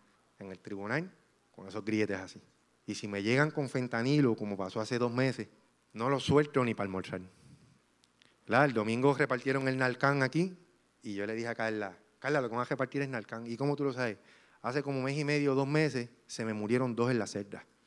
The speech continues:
Dos". La muchacha de los monitores lo vio. Y cuando tiró el diez cincuenta, arrancamos todos para allá. Y cuando arrancamos todos para allá,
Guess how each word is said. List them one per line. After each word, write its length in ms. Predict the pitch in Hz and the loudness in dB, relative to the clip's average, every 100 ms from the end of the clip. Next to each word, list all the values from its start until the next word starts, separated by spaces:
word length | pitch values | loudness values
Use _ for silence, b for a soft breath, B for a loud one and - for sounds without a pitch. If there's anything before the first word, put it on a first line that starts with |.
| _ _ | _ _
Dos". 380 | 107 98 - - _ _ _ _ | -4 -4 -6 -12 _ _ _ _
La 80 | 92 | -12
muchacha 380 | 92 92 101 123 | -12 -10 -6 -2
de 60 | |
los 120 | 131 127 | -2 0
monitores 480 | 131 127 131 139 | 0 0 0 2
lo 80 | 120 | 0
vio. 240 | 101 101 - _ _ _ - | 0 -4 -8 _ _ _ -14
Y 40 | 104 | -12
cuando 180 | 98 95 | -10 -10
tiró 160 | 101 | -8
el 60 | 110 | -4
diez 180 | 131 - | -4 -4
cincuenta, 640 | 135 127 156 156 120 117 - _ | -6 2 2 2 -2 -4 -10 _
arrancamos 640 | - 104 101 95 113 127 - | -10 -8 -8 -4 -4 -4 2
todos 240 | 117 120 | 4 4
para 220 | - 110 | 2 0
allá. 200 | 104 92 - _ b b b | 0 -4 -12 _ b b b
Y 80 | 110 | -6
cuando 200 | 104 104 | -6 -8
arrancamos 460 | 107 98 110 131 | -10 -10 -6 -2
todos 220 | 139 139 | 4 4
para 220 | 139 135 131 | 4 2 4
allá, 280 | 147 175 | 2 0